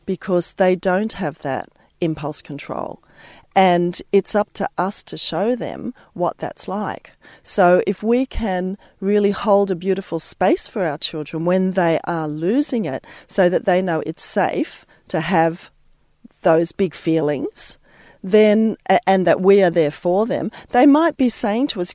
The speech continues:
"Go away, I don't want you nearby." Well, then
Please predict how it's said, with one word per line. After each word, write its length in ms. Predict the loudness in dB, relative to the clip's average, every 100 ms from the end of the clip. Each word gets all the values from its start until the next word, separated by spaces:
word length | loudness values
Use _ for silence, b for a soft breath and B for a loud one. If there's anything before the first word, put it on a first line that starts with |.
| -2
"Go 240 | 4 4 4
away, 360 | 2 2 2
I 160 | 4 4
don't 200 | 2 0
want 180 | -4 -4
you 140 | -4
nearby." 600 | -2 -4 -4 -4 -4 -6 -8 B B B
Well, 160 | 0 2
then 300 | 4 2